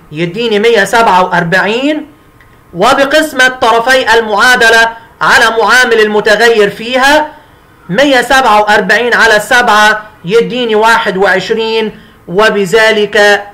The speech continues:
يكون الحرف س ال-، المجهول اللي موجود عندي بيساوي واحد وعشرين درجة. طبعا كل ديت عبارة عن خطوات حل المعادلة،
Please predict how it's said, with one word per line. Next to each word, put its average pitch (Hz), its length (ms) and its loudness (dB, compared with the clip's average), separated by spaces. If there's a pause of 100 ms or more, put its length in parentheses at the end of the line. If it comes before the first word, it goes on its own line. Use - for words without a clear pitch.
(200)
يكون 185 720 0 (1400)
الحرف 185 880 -2
س 214 100 -12 (960)
ال-، 180 400 -2 (180)
المجهول 185 560 -2
اللي 226 120 2
موجود 214 440 0
عندي 269 460 0
بيساوي 247 640 0
واحد 220 380 0
وعشرين 190 600 0
درجة. 170 380 -2 (920)
طبعا 208 240 0
كل 233 380 0
ديت 277 380 2
عبارة 220 320 0
عن 214 180 0
خطوات 226 460 0
حل 269 280 -2
المعادلة، 233 800 0